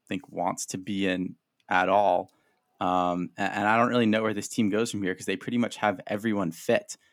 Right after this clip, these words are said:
And I think that the Simeone magic trick and maybe the Luis Suarez kind of spurt from the beginning of the season, although he did score in this game, um, isn't quite, uh, may-, or maybe, maybe I'll phrase it differently. Perhaps Atleti were never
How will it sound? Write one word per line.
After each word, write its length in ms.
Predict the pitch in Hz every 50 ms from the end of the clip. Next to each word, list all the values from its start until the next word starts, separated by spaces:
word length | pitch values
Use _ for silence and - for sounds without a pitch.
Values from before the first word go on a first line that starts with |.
| _ _ _ -
And 200 | 98 98 95 90
I 80 | 90 92
think 340 | 95 - - 113 104 - -
that 160 | - 95 -
the 60 | - -
Simeone 640 | - - 117 113 110 107 107 104 104 98 95 92
magic 340 | 90 90 95 101 95 101 -
trick 260 | - - - 90 90 -
and 140 | 90 92 95
maybe 220 | 92 95 92 104
the 100 | 92 98
Luis 380 | 95 92 95 95 95 92 92 -
Suarez 640 | - - 95 92 92 92 95 90 87 85 82 - - - _ _ _ _ _ -
kind 180 | - 95 92
of 160 | 90 80 76 - - _ _ _ _ _ _ _
spurt 640 | - - - - - - - 110 98 - - - - _
from 240 | - - 104 98 92
the 80 | 90
beginning 280 | 85 92 98 95 95 92
of 40 | 82
the 60 | 85
season, 300 | - - 90 87 82 -
although 180 | 92 92 92
he 80 | 95 90
did 180 | 82 95 82 -
score 280 | - - - 92 90
in 100 | 90 90
this 160 | 90 87 -
game, 340 | - - 95 87 85 82 82 - _ _ _ _ _ -
um, 220 | - 101 92 90 - -
isn't 220 | 104 101 110 -
quite, 360 | - - - 98 95 90 - _ _ _ _ _ _ _ _ _ _ _ _ _ _ -
uh, 60 | - - -
may-, 240 | 202 147 165 185 - -
or 120 | 135 120
maybe, 260 | 120 151 170 170 185
maybe 220 | 147 147 156 143 160
I'll 100 | 156 147
phrase 200 | - 147 127 107
it 80 | -
differently. 380 | - 110 - 98 82 82 82 - _ _ _ _ _ _ -
Perhaps 460 | - 156 143 - 147 160 175 - -
Atleti 720 | 190 - - 113 104 107 107 107 120 127 131 131 139 143 - _ _ _ _ _ _ _ _ -
were 180 | 104 117 117
never 520 | 104 98 98 101 101 98 117 117 113 113